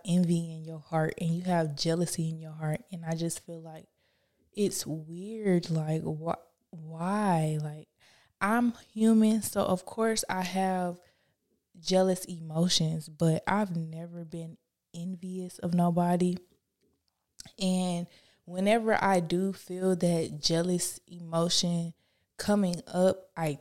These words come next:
check it right on sight. And it's not because, oh, I, it's more so like,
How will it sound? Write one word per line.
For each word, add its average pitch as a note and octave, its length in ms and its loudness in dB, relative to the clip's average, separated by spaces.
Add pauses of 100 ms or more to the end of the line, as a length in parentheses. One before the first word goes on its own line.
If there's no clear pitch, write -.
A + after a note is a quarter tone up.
check - 440 4
it E3 200 -10
right E3 260 2
on D3+ 180 -2
sight. F#3 400 0
And F#3 160 0
it's G#3+ 160 0
not G#3 380 -2
because, F#3 800 0 (720)
oh, F3+ 720 6 (1300)
I, F3+ 300 4
it's A3 240 4
more A3+ 300 4
so G3+ 360 4
like, F3 480 0